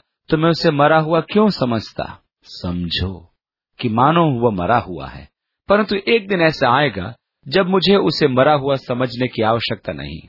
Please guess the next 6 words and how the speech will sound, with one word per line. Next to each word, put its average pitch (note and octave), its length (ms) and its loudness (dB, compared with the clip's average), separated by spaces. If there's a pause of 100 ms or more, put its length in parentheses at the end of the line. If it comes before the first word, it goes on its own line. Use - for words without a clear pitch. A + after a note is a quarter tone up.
(480)
परंतु B2 300 2 (100)
आज C3+ 420 2
की C#3+ 80 -2
वस्तुस्थिति B2 840 0
यह D#3 60 2
है G2+ 300 -4